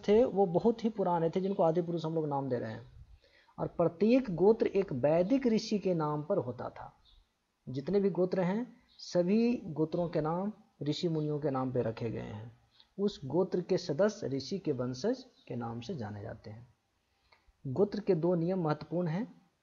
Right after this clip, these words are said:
विवाह के पश्चात स्त्रियों को पिता के स्थान पर पति के गोत्र का माना जाता था और एक ही गोत्र के सदस्य आपस में विवाह संबंध नहीं रख सकते थे।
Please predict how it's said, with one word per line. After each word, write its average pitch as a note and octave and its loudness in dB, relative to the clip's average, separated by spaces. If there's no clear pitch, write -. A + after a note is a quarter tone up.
विवाह C#3+ 2
के E3+ 0
पश्चात D#3+ -2
स्त्रियों D#3 -4
को D#3+ 0
पिता D#3+ -2
के D3+ -2
स्थान D#3 -6
पर D#3 -6
पति D3 -4
के D3+ -2
गोत्र C#3+ -4
का C3 -4
माना B2+ 0
जाता C#3+ 2
था G3 -6
और D3+ 0
एक E3 -2
ही G3 2
गोत्र E3+ 0
के E3 0
सदस्य F3 -2
आपस B2+ -4
में D3+ -2
विवाह C3+ -2
संबंध D3 -4
नहीं D#3+ 2
रख C3 4
सकते A2+ -8
थे। - -16